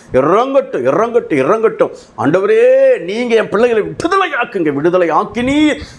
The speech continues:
என்பதை ஆண்டவரே அறியட்டும். அந்த பிள்ளைகளுக்கு கர்த்தர் தயவு பாராட்டினா, தயவு பாராட்டினா, தயவு பாராட்டினா.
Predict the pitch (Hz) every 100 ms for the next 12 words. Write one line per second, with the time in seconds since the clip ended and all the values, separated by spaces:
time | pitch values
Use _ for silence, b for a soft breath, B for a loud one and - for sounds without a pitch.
0 | - 156 165 147 139 135 175 151 156 131
1 | 135 214 220 - 151 - - - - -
2 | - 113 - 170 196 180 - 143 - 160
3 | 147 202 180 160 147 123 120 131 214 240
4 | 208 180 143 135 117 180 269 - 226 185
5 | 175 151